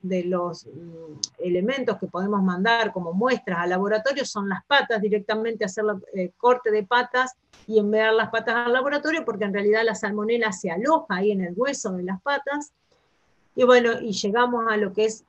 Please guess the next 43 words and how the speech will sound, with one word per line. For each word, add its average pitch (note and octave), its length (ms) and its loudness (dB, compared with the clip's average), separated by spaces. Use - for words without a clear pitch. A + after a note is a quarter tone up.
eh, G#3 140 -2
la, F#3 360 0
la, F3 500 -2
a F3 60 -4
un G#3 180 0
diagnóstico G3+ 580 -2
positivo A3 640 0
para F#3 180 -4
salmonela, A3 680 -2
primero C4+ 420 0
que B3 80 2
tenemos A3+ 340 -2
que G3 120 -2
replantearnos F#3+ 680 -2
todo C4+ 300 6
lo A3 180 4
que G#3 300 6
es A#3+ 140 -2
la, F#3+ 480 0
la F#3 260 0
higiene B3+ 500 -2
y - 20 4
la G3 120 2
limpieza G3+ 560 0
de F#3 120 -4
nuestro F3+ 380 -8
lugar, A#3+ 420 0
pero C#4+ 240 -2
por C#4+ 160 0
otro D4 240 -4
lado D4 320 0
podemos G3+ 420 0
dar A3 180 0
un A#3 120 -2
antibiótico A3 680 -4
como F#3 240 -4
para F3 240 -4
tratar G#3+ 380 -2
de G#3 80 0
bajar G#3+ 420 0
esta F#3+ 300 -4
carga G3 340 -4
bacteriana. B3+ 840 -4